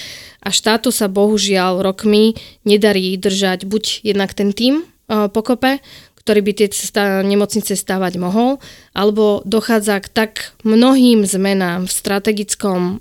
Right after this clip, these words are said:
ako keby, vnímaní toho, čo, e, je pre, e, s-, pre štát dôležité z hľadiska výstavby nemocníc,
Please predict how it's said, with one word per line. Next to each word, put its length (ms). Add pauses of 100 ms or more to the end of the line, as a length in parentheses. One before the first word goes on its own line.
ako 240
keby, 400 (240)
vnímaní 560
toho, 240
čo, 320
e, 560
je 80
pre, 320
e, 420 (220)
s-, 240
pre 400
štát 480
dôležité 560
z 80
hľadiska 480
výstavby 480
nemocníc, 560